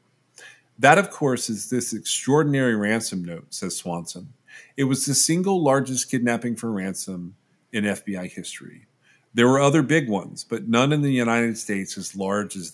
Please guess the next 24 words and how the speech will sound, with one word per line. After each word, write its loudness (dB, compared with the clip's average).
this -6
million -6
dollars." -12
Swanson 4
said 4
that -2
Bobby 6
was 0
the 0
one 2
to -10
discover 0
the -8
cleaning 0
ladies 0
tied 0
up -6
and -2
the 0
note 0
laying -4
on -8
the -10
table. -4